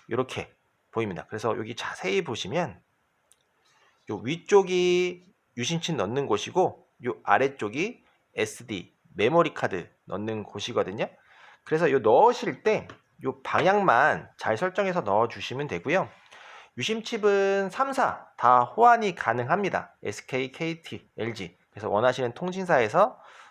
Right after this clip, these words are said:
발급 받으셔가지고 하시면 되고, 요 방향을 좀 잘 넣어주셔야 되는데, 유심칩 보시면 이렇게 금속 부분 있죠? 요 부분을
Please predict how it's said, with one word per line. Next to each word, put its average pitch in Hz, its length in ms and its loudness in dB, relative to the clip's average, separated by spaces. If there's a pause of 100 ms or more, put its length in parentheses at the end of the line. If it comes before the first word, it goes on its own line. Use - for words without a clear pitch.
(120)
발급 113 440 -6
받으셔가지고 123 1000 -2
하시면 143 380 -10
되고, 135 420 -4 (340)
요 110 120 -4
방향을 135 540 4 (180)
좀 110 160 -16
잘 104 220 -4
넣어주셔야 98 320 4
되는데, 101 400 0
유심칩 - 360 -8
보시면 120 600 2 (340)
이렇게 113 220 -12
금속 165 440 -2
부분 208 220 2
있죠? 165 420 4 (460)
요 127 100 0
부분을 190 560 0